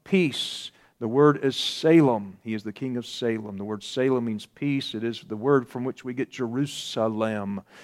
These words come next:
Shalom. Jerusalem, he is the king of Jerusalem. That's why he enters in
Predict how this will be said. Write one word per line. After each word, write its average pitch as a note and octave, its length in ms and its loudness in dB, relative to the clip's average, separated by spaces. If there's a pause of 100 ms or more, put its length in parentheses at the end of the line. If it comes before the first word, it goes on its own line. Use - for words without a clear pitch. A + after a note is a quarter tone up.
(200)
Shalom. A2 720 0 (2750)
Jerusalem, C#3 1000 2 (800)
he C3 160 2
is A#2+ 120 2
the C3 120 2
king C#3+ 400 2
of A#2 80 -4
Jerusalem. C3 480 -2
That's C3 160 4
why C#3 140 6
he C#3 220 -2
enters D3 580 2
in C#3 380 2